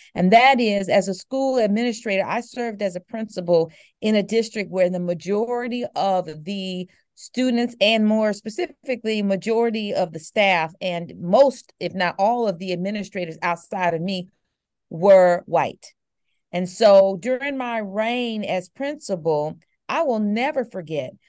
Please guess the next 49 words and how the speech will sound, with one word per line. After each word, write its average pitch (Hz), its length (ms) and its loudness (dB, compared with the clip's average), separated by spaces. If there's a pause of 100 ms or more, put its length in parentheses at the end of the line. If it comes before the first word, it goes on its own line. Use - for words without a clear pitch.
(140)
when 214 260 2
a, 185 460 2
I 175 60 0
think 220 160 -10
it - 20 -4
was 208 100 -8
a 185 60 0
third 240 320 2
or 220 120 4
a 202 120 -4
fourth 233 300 -4
grade 208 280 -6
white 214 340 0
female 214 360 -4
student 208 580 -10
came 233 300 -2
up 214 160 -2
to 185 120 -8
me. 165 140 -6
It 175 80 -4
was 196 120 -2
the 180 100 0
most 165 380 -2 (160)
beautiful, 247 720 -2
beautiful 262 420 -6
experience. 160 760 -10 (400)
And 190 160 0
she 208 140 -4
kinda 196 340 0
tugged 233 440 2
on 185 160 0
the 160 80 -6
back 214 260 0
of 196 80 -6
my 160 140 -6
suit - 300 -10
coat. 196 280 2 (380)
And 160 100 -10
she 220 160 -4
said 185 360 2
to 180 100 -8
me, 175 140 -6
"Doctor 185 320 -2
Whitaker, 180 340 -4
I'm 160 160 -10
so 196 680 -2
glad 185 440 -4
you're 170 140 -4
here." 262 640 -6